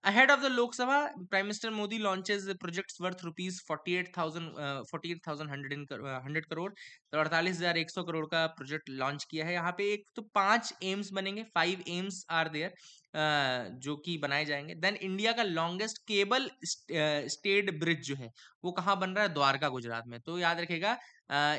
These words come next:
इंडिया का, अ, सबसे बड़ा लॉन्गेस्ट केबल, अ, स्टेड ब्रिज जो है, केबल स्ट्रेट, मतलब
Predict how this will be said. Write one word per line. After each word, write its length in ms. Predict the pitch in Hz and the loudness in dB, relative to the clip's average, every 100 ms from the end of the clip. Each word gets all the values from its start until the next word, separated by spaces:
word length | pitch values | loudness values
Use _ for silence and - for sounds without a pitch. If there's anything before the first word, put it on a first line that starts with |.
| - | -2
इंडिया 360 | 170 175 196 | -4 0 2
का, 240 | 202 214 214 | 4 4 2
अ, 500 | 202 208 156 156 151 | 0 -4 0 0 0
सबसे 320 | 170 - 214 | -6 -4 -4
बड़ा 460 | 156 - 151 175 135 | -4 0 4 6 6
लॉन्गेस्ट 560 | 139 156 165 208 208 - | 2 0 0 -4 -4 -6
केबल, 480 | 208 202 202 247 247 240 - _ | 0 2 4 2 0 -6 -18 _
अ, 400 | 165 165 165 160 170 | 0 2 2 0 -4
स्टेड 460 | - 202 196 175 | -2 2 2 2
ब्रिज 320 | 151 160 143 131 | -2 -6 -6 -8
जो 120 | 139 | -6
है, 120 | 170 | -6
केबल 480 | - 170 160 175 180 | -6 -4 -2 -2 -4
स्ट्रेट, 540 | - _ - 147 139 | -6 _ -6 -6 -4
मतलब 160 | 143 | -8